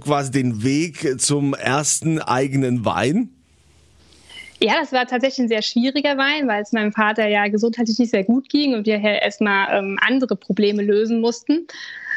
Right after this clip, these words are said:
Speaker 2: Aber, ähm, ja, wir haben, ich mach das zusammen mit meiner Schwester, ähm, und die hat sich dann ein paar Jahre später auch entschieden, die Ausbildung zu machen.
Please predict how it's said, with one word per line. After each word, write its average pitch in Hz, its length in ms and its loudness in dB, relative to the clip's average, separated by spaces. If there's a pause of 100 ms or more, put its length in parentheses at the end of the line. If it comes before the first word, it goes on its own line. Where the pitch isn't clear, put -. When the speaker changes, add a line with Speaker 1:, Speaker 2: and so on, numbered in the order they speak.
(240)
Speaker 2:
Aber, 262 560 0
ähm, 254 380 0
ja, 214 240 0
wir 220 120 -2
haben, 214 180 -2
ich - 140 -6
mach - 360 0
das 240 120 0
zusammen 226 220 0
mit 220 80 -2
meiner 202 180 2
Schwester, 262 540 -2 (100)
ähm, 233 460 2
und 208 180 0
die 208 120 2
hat 202 120 0
sich 202 180 -2
dann 202 280 2
ein 208 60 0
paar 208 100 2
Jahre 208 240 0
später 214 300 -2
auch 214 80 -2
entschieden, 254 380 2
die 240 120 0
Ausbildung 247 420 2
zu 240 100 0
machen. 233 360 0